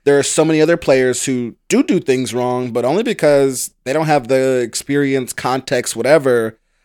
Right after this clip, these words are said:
to know how to do right. I mean, you go back, for example, Miami Hurricanes. Huge, huge example of this.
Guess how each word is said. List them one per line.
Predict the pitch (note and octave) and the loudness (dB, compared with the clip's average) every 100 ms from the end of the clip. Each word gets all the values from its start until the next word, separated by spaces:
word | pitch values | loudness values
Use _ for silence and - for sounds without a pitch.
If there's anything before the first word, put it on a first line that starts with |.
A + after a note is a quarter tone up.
| _ | _
to | - | -2
know | C#3+ | 0
how | C3+ | 2
to | |
do | A#2+ B2 | 0 0
right. | B2 B2+ G2 _ _ _ _ _ - | 0 -2 -4 _ _ _ _ _ -4
I | |
mean, | C#3+ C#3+ C3+ A#2+ _ - | 0 0 -2 -6 _ -6
you | D3 | 2
go | D3 | 2
back, | C#3 C#3 C#3 C3 _ _ _ _ _ | 4 2 2 -2 _ _ _ _ _
for | - C3+ | -2 -2
example, | B2 C3+ C3 C3 B2 | -2 -4 0 2 2
Miami | A2+ B2+ C#3+ D3+ | 0 -4 -2 0
Hurricanes. | C#3 C#3 C3 A#2+ D#2 - - - _ _ _ _ | 0 0 -2 -8 -14 -14 -14 -16 _ _ _ _
Huge, | - E3 E3+ D#3+ | -4 0 0 -2
huge | - E3+ D#3+ D#3 C#3 | 0 4 4 2 -2
example | A#2+ C#3+ D3 C#3+ C3+ | -4 -4 -2 2 0
of | A2 | 0
this. | A#2+ G#2+ G#2+ - | -4 -4 -4 -6